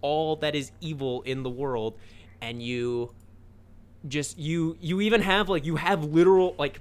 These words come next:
your persona of having, uh, being Joker. That is your superhero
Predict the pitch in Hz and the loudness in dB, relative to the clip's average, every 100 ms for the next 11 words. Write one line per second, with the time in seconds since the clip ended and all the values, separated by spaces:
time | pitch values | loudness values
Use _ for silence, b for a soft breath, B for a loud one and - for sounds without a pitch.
0 | 165 156 156 - 170 151 - 170 185 135 | -6 -4 -4 -4 -4 -4 0 0 2 0
1 | 131 - 143 123 - 147 139 139 131 123 | -2 -2 -4 -4 -2 0 0 -2 -4 -8
2 | - 127 120 120 113 131 135 135 110 131 | -8 -6 -2 -2 -4 -4 -4 -4 -4 -2
3 | 143 120 110 139 147 143 151 - - 180 | -2 -4 -2 0 0 0 -2 -4 -4 -2
4 | 165 151 147 | -2 2 2